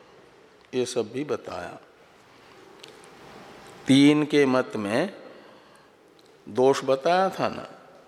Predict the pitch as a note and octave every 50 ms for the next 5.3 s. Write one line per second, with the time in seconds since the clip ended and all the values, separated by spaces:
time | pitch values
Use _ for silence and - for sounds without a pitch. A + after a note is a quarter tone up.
0 | - - - - - - - - - - - - - - - - - - - -
1 | A#2 A#2+ A2+ B2 B2 B2+ B2+ A#2+ B2+ B2+ B2 C3+ B2+ B2+ B2 B2 B2 B2+ C3+ C3+
2 | C#3 D#3 F#3+ - - - - - - - - - - - - - - - - -
3 | - - _ _ _ _ _ - - _ - - - - - - - - _ -
4 | - - F#2 F#2+ G2 A2 A2+ - - - C3 B2 B2 C3 B2+ B2+ B2 B2 B2 -
5 | C#3+ C3+ C#3 D#3 F#3